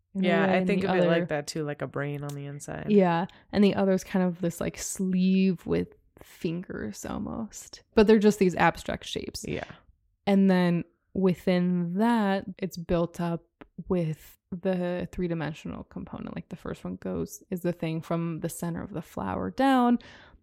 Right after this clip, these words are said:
Speaker 1: And then the other two are these just wrapped shapes that start and end, or, like, one, I think, stays off, but they start or end or start and end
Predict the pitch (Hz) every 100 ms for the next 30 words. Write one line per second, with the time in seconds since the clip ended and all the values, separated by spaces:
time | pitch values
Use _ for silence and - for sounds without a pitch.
0 | _ _ - 196 196 185 - 185 180 175
1 | - 175 175 170 165 160 165 - - -
2 | _ - 175 156 - - - - _ -
3 | 170 180 165 165 - - - 160 - -
4 | - - - - - 170 170 - 175 -
5 | 185 180 196 220 - _ _ _ _ 202
6 | 180 165 180 190 185 180 175 170 175 -
7 | - 170 - - - - - - - 185
8 | 170 175 - - 175 170 170 - 175 170
9 | 190 185 185 170 165 - - 190 180 175